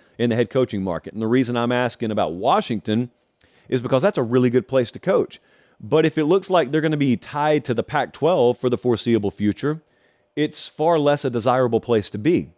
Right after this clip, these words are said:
So we fast forward to December or January when this would be happening, and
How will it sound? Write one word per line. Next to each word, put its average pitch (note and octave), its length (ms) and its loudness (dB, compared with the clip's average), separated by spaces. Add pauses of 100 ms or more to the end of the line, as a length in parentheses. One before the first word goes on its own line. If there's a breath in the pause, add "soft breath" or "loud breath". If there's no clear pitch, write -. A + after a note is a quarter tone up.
(340)
So C3 200 2
we A#2+ 100 2
fast C3 340 0
forward C3+ 220 0
to A2+ 60 -8
December B2 500 -2
or G2+ 120 2
January A#2 720 0 (240 soft breath)
when B2+ 160 2
this C3+ 180 0
would A#2 120 -4
be G#2+ 120 0
happening, B2+ 480 2
and A2 160 0